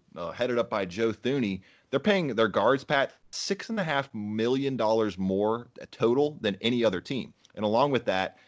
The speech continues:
they signed a fullback, Danny Vitale, to replace James Deslin, James Devlin, excuse me,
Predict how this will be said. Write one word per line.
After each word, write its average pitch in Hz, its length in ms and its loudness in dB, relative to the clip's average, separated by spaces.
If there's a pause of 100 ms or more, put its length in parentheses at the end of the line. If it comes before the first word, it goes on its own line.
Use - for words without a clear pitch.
(140)
they 90 80 -10
signed 95 400 -2
a 87 80 -4
fullback, 117 540 0
Danny 92 260 -6
Vitale, 117 560 0
to 104 180 -10
replace 82 340 -8
James 78 320 -14
Deslin, 110 560 -2 (360)
James 110 240 0
Devlin, 101 320 0
excuse 110 400 -6 (140)
me, 113 200 -2